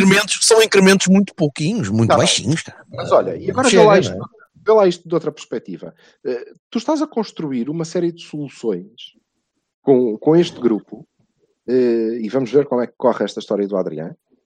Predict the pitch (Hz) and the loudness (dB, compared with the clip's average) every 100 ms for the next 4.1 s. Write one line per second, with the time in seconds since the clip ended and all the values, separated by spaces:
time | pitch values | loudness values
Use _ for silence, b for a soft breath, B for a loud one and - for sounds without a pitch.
0 | 78 98 87 - 78 - b b b _ | -12 -10 -10 -10 -12 -14 b b b _
1 | - 170 180 185 131 120 - 139 147 240 | 0 4 6 4 2 2 0 2 2 2
2 | - 165 170 139 135 131 117 127 131 147 | 2 6 6 6 4 2 4 2 4 2
3 | 117 120 127 107 95 107 104 95 - - | 2 2 0 -2 -4 -6 -10 -10 -10 -12
4 | - | -12